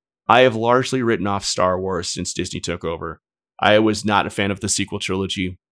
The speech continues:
at all. The first season of The Mandalorian was quite good. I was really disappointed that it just became sort of a, a stealth sequel to Rebels. And I know that Dave Filoni is sort of the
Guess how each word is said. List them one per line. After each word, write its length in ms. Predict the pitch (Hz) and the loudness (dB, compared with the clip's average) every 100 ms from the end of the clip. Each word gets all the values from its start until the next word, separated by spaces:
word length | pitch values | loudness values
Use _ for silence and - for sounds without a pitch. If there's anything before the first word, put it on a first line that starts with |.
| _ - | _ 0
at 180 | 98 - | 0 2
all. 360 | 87 85 87 _ _ _ _ - | 0 0 -2 _ _ _ _ -8
The 80 | |
first 260 | 107 131 127 | 0 0 0
season 220 | 120 117 | -2 -2
of 80 | 117 | 0
The 80 | 110 | 0
Mandalorian 540 | 117 117 113 113 113 | 0 -2 0 2 2
was 180 | 104 104 | 0 -4
quite 380 | - 117 107 - | -2 0 0 0
good. 320 | 120 127 123 _ _ _ - | 2 2 0 _ _ _ 2
I 160 | 123 | 4
was 160 | 127 117 | 4 4
really 120 | 123 | 2
disappointed 600 | 117 113 - 117 107 113 | 2 0 -4 -2 0 0
that 120 | 104 | 0
it 60 | 101 | -2
just 200 | 104 - | -4 -6
became 280 | 107 - 104 | -8 -6 -6
sort 240 | - 101 | -2 -4
of 60 | 104 | -2
a, 220 | 104 104 | -6 -6
a 80 | - | -4
stealth 420 | 107 - 107 104 | -4 0 -2 -2
sequel 520 | - - 101 113 110 - - | -6 -4 -2 -2 -4 -6 -6
to 260 | 104 98 107 | -2 -2 2
Rebels. 480 | 104 117 147 - - _ _ _ _ _ _ _ - | 4 4 0 -4 -14 _ _ _ _ _ _ _ -2
And 200 | 120 120 | 2 4
I 140 | 123 | 4
know 100 | 131 | 4
that 160 | 120 107 | 2 0
Dave 200 | 110 110 | 0 0
Filoni 520 | 104 107 107 107 107 | -2 0 0 -2 -4
is 220 | 95 98 | -6 -6
sort 200 | - 95 | -4 -4
of 160 | 92 - | -4 -8
the 340 | 90 90 85 | -6 -4 -6